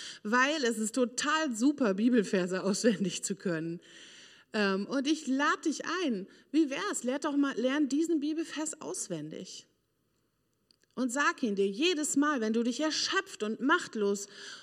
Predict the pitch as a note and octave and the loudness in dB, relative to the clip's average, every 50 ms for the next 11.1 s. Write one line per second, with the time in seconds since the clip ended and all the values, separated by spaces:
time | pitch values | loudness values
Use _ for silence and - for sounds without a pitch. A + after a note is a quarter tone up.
0 | - _ _ - C4+ E4+ F4 D4 - - - F4 D#4+ F#4+ E4+ F4+ - - F4+ G#4 | -20 _ _ 0 2 2 2 0 -2 -4 -2 2 4 4 2 2 2 6 6 6
1 | F#4 B3 G#3 G3+ - - A3+ C#4+ C4+ A#3+ A3+ C#4 G4+ A#4 A#4 A4+ D#4+ C4 - - | 8 6 4 2 0 0 2 2 2 2 6 8 8 8 8 8 4 2 2 2
2 | - G3+ G3 F#3+ G3 - C4+ D4+ D#4 C#4 D#4+ E4+ F4+ F4+ - - - D4 C#4+ C#4+ | 2 4 4 4 2 2 2 2 4 4 4 4 4 2 -2 0 4 6 6 8
3 | D#4 F4+ F#4+ F#4 C4+ G#3 G3 F#3+ F#3 - - - - - - - _ - E4+ F#4+ | 8 8 6 6 4 2 0 0 -2 -4 -6 -14 -20 -20 -20 -6 _ 4 4 6
4 | F#4+ - D4 E4 F#4 G4+ F#4+ C#4+ A3+ G#3 G#3 - - C4+ C#4+ D4 D4+ D4 C#4+ D4 | 6 4 4 4 6 6 4 4 4 2 2 2 2 2 2 4 4 2 2 2
5 | E4 D#4+ - - - F4 F#4+ E4+ - - - C#4+ D4 D#4 E4+ D#4+ - F4+ A#4 B4+ | 2 2 0 0 2 4 4 4 2 2 2 2 4 4 2 0 4 4 4 4
6 | A#4+ - F#4 D4+ - C4 A#3+ G#3+ G3+ F3+ - D#3+ F#3 F#3 F3 F3 F3 E3 D#3 D#3 | 6 4 0 0 2 6 6 6 6 6 2 -4 -4 -4 -4 -4 -4 -4 -6 -8
7 | D#3 E3 E3 _ _ _ _ _ _ _ _ _ _ _ _ _ _ _ _ _ | -10 -12 -16 _ _ _ _ _ _ _ _ _ _ _ _ _ _ _ _ _
8 | _ _ _ _ _ _ _ _ _ _ _ - G#3+ A3 G#3 G#3 - - - A3 | _ _ _ _ _ _ _ _ _ _ _ -6 -4 -4 -4 -6 -10 -10 -4 0
9 | C4+ D4 D4 A#3 A#3 G#3 G3 G#3 G3 F3+ G3 F#3+ - G#3 A#3 G#3+ G3+ F#3+ F#3 F3+ | 0 0 2 2 0 0 0 -4 -4 -4 -4 -4 -2 -2 -2 -2 -2 -4 -6 -6
10 | E3+ E3 D#3+ D#3 E3 D#3+ - - - E3+ D3+ D#3+ D#3 D#3 D3+ D#3+ E3 - - - | -6 -8 -8 -8 -10 -12 -10 -12 -12 -12 -12 -12 -12 -12 -12 -12 -14 -14 -14 -14
11 | - - | -16 -16